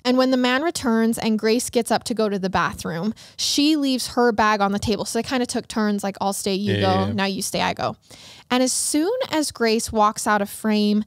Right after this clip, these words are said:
Speaker 1: the man can be seen grabbing Grace's purse and shuffling through it before then placing it back on her seat.
Speaker 2: What?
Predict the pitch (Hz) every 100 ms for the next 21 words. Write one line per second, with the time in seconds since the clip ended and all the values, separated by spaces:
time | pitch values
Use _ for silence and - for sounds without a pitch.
0 | - - - 226 262 247 254 277 381 392
1 | 392 370 - - 240 233 208 - 220 226
2 | 247 302 277 220 220 240 262 254 - -
3 | 202 226 - - - - _ _ 240 226
4 | - - 269 269 277 240 214 208 - 247
5 | 208 - 220 - 220 214 208 - 214 208
6 | 208 220 208 - 202 - 196 202 196 190
7 | - 185 - - - - - - - -
8 | - 101 120